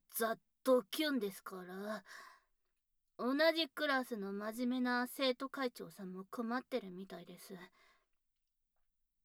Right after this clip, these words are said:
まあ、あの人も顔がいいイケメンエリート女子で、おっぱいも大きいですからね。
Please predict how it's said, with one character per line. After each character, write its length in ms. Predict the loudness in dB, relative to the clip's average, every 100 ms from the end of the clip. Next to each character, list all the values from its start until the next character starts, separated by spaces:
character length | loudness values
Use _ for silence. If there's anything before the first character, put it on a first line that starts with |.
| -20 -8
ま 680 | -2 2 4 8 10 10 4
あ、 80 | -8 -14 -14 -16 _ _
あ 220 | 2 4 6
の 60 | 6 4
人 200 | 4 4
も 180 | 2
顔 340 | 0 0 0 2
が 200 | 0 0
い 280 | 0 0 -2
い 40 |
イ 40 | -4
ケ 160 | -4
メ 240 | -4 -4 -2
ン 20 |
エ 40 |
リ 160 | -2 -2
ー 20 |
ト 140 | -2
女 200 | -2 -4
子 160 | -4 -6
で、 240 | -8 -8 -10 -14 -16 -18 -8
お 100 | -6
っ 20 | -4
ぱ 120 | -4
い 80 | -6
も 240 | -6 -6
大 40 | -8
き 180 | -6 -6
い 20 |
で 160 | -6 -10
す 80 |
か 160 | -12 -12
ら 140 | -8
ね。 260 | -6 -6